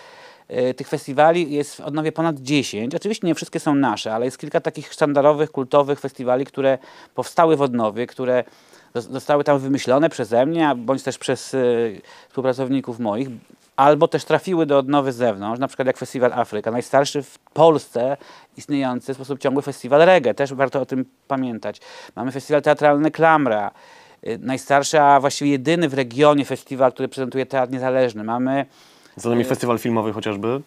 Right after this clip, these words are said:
Speaker 1: Fe-, tak, festiwal to Viva, który jest naszym festiwalem, jakby my jakby gościliśmy fes-, festiwal Toffee Fest, ale realizujemy też, e, festiwal, e, e,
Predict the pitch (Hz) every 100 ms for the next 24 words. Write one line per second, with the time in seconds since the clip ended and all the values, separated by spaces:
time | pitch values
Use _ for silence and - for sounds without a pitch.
0 | - 123 143 127 139 - 151 - 165 165
1 | 175 175 190 185 180 196 196 156 151 160
2 | 151 151 147 143 139 139 135 143 139 135
3 | 127 135 127 135 143 160 160 143 127 -
4 | - 127 127 123 117 123 123 117 110 -
5 | - - - 156 214 185 165 170 160 175
6 | 175 165 - 165 147 147 160 - 165 156
7 | 151 147 - - - - 123 139 139 135
8 | 135